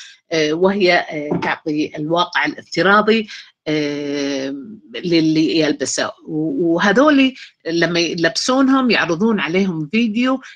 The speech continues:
لأنفسهم، وفيديو في نفسه بواسطة كاميرا تصورهم بالوقت الحقيقي. يعني كل حركة، حركة يقوم، يقومون به هم يرونها قدامهم، أي بنفس الوقت الذي هم به موجودين تحت التجربة.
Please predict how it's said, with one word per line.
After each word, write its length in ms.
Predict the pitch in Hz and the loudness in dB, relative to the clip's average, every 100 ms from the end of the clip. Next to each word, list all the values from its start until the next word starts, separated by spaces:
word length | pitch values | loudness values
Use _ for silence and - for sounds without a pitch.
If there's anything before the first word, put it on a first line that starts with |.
| - | -4
لأنفسهم، 800 | 156 175 180 185 175 160 139 - _ _ - | -2 -2 -2 -2 0 -2 -4 -14 _ _ -6
وفيديو 800 | 160 165 196 294 220 277 277 - | -4 -2 2 2 4 2 2 -2
في 120 | 170 | -6
نفسه 480 | 175 214 - 285 302 - - - | -2 -2 0 -2 -2 -4 -16 -2
بواسطة 580 | 170 226 262 - 190 175 - | 2 4 2 -2 -4 -4 -2
كاميرا 340 | 240 226 180 | -2 2 0
تصورهم 680 | 170 - 196 175 247 277 254 | -2 -6 -4 2 2 2 0
بالوقت 380 | 180 202 - - | 0 0 -2 -2
الحقيقي. 580 | 202 - - 139 139 123 - - | -4 -4 -8 -8 -8 -10 -14 -6
يعني 200 | 147 185 | -2 -2
كل 220 | 196 311 | 0 0
حركة، 460 | - 277 233 - 175 _ | 2 -2 -2 -4 -4 _
حركة 480 | - - 214 170 175 | -16 -4 -2 0 0
يقوم، 600 | 165 - 254 233 202 170 _ _ - - | -4 -2 -2 -2 -4 -8 _ _ -14 -6
يقومون 500 | 160 214 247 285 247 | 0 2 2 2 2
به 280 | 208 311 - - _ _ - | 4 2 0 -18 _ _ -6
هم 260 | 240 214 175 | -2 0 2
يرونها 760 | 156 156 190 170 135 151 156 - _ - | 2 4 4 2 0 -2 -4 -6 _ -14
قدامهم، 500 | 143 156 139 120 127 _ _ - | -8 -6 -6 -6 -14 _ _ -2
أي 80 | 185 | 0
بنفس 460 | 170 185 262 294 226 | 2 2 2 0 0
الوقت 360 | 220 247 - | 2 0 -2
الذي 480 | 170 185 202 156 147 220 | -4 -2 -2 -2 -4 -4
هم 260 | 233 180 | -2 -2
به 260 | 165 233 196 | -2 -2 -2
موجودين 640 | 160 151 160 160 233 214 | -4 -4 -4 -4 -2 -2
تحت 240 | 220 - - | -6 -8 -14
التجربة. 640 | - 113 - - - | -12 -12 -12 -18 -20